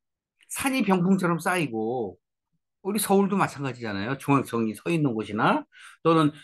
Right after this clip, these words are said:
여러분들이 시골에 이렇게 면, 면이나 읍이나 리에 가면 다 산이 있고 골짜기에다가 쳐요. 왜? 바람의 영향을 덜 받게 하기 위해서.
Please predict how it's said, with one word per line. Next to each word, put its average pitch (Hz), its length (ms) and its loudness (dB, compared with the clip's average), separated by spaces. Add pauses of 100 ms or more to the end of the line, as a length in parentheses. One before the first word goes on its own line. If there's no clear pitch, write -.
여러분들이 147 520 4
시골에 175 380 -4
이렇게 143 180 -4
면, 139 420 0 (420)
면이나 139 600 4
읍이나 135 500 0
리에 160 300 -2
가면 127 680 -4 (420)
다 - 360 0
산이 247 600 0
있고 214 340 -4
골짜기에다가 196 720 2
쳐요. 101 500 -8
왜? 147 320 4 (1500)
바람의 196 540 0
영향을 165 420 0
덜 143 200 0
받게 123 280 -10
하기 98 260 -14
위해서. 87 200 -12